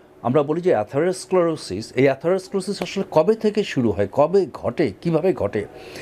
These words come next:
এটার জন্য উনিশশো পঁচাশি সালে সারা ওয়ার্ল্ডের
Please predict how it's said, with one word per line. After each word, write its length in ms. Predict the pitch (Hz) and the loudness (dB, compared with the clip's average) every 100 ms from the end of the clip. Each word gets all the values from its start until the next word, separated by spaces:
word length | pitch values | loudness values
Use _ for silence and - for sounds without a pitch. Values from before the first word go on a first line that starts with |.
| - - | -14 2
এটার 260 | 165 214 | 4 6
জন্য 160 | 202 170 | 4 4
উনিশশো 240 | 143 147 | 4 2
পঁচাশি 400 | 185 147 180 170 | 2 2 0 -4
সালে 400 | 226 196 117 117 - - - - - - - | -2 0 0 -2 -8 -18 -20 -20 -20 -20 -6
সারা 220 | - 135 | 2 2
ওয়ার্ল্ডের 500 | 120 120 127 175 127 | 4 4 4 4 2